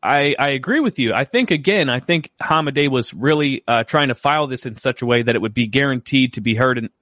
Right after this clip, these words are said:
go to trial. But, um, he was probably surprised to see that Kari Lake succeeded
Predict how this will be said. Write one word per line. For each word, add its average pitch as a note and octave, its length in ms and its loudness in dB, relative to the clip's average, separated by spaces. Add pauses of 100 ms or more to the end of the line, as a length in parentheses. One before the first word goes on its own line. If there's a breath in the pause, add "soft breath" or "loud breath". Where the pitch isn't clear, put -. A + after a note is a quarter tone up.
(300)
go C3 120 2
to A2+ 100 0
trial. D#3+ 320 2
But, B2+ 200 -6 (420 soft breath)
um, A#2+ 480 0
he C3+ 160 -2
was C#3 140 -4
probably D3 260 2
surprised D#3 500 -2
to C3 60 -6
see D3 160 -2
that C3+ 160 -2
Kari C#3+ 220 2
Lake F#3+ 420 -2 (160)
succeeded D3 680 -2